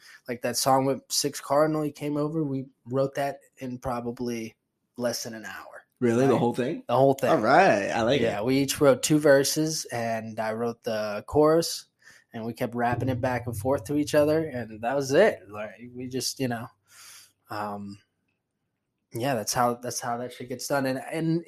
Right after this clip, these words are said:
Speaker 1: even just that interaction, then going to the studio with you guys, it kind of got my gears going with, um,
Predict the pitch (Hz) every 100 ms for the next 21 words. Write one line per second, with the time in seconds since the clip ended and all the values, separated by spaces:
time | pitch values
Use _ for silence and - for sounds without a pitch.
0 | - 190 202 196 135 165 175 - 131 131
1 | 127 147 151 147 139 139 156 151 147 147
2 | 143 143 135 123 120 - 143 139 139 131
3 | 135 131 131 135 - _ - _ - 131
4 | 123 - 139 139 143 135 131 143 127 120
5 | 123 120 117 127 123 120 113 123 110 110
6 | 110 110 110 - - - 110 107 104